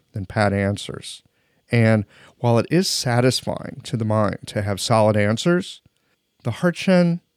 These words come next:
it seems to be more enlivened with not easily answered questions. Engaging the spirit of inquiry, we never know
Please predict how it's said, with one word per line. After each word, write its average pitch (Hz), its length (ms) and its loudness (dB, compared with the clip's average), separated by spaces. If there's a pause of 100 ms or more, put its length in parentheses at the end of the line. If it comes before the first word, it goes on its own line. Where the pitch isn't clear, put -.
(400)
it 202 180 2
seems 170 380 2
to 147 100 -2
be 120 140 2
more 113 240 2
enlivened 117 640 0 (400)
with 104 200 -6
not 107 300 0
easily 98 640 -2 (200)
answered 95 320 -6
questions. - 680 -8 (800)
Engaging 131 500 4
the 139 80 6
spirit 147 320 2
of 135 100 4
inquiry, 160 800 2 (640)
we 107 140 -2
never 113 380 2
know 110 440 4